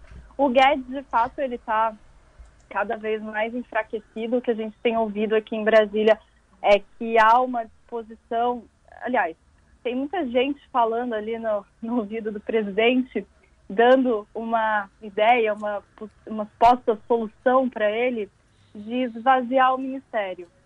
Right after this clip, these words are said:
do, do Paulo Guedes. Dessa forma, ele não perde o ministro, que seria uma sinalização ruim pro mercado. O mercado ainda,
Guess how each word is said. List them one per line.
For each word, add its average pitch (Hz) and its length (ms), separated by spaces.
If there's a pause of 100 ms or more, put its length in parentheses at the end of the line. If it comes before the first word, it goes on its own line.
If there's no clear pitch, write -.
(280)
do, 214 340
do 208 640
Paulo 226 180
Guedes. 175 240 (320)
Dessa 247 280
forma, 277 400
ele 269 140
não 302 160
perde 247 460
o 240 60
ministro, 226 560
que - 180
seria 226 240
uma 226 160 (100)
sinalização 214 800
ruim 233 320
pro 269 140
mercado. 208 720 (320)
O 202 60
mercado 214 560
ainda, 262 560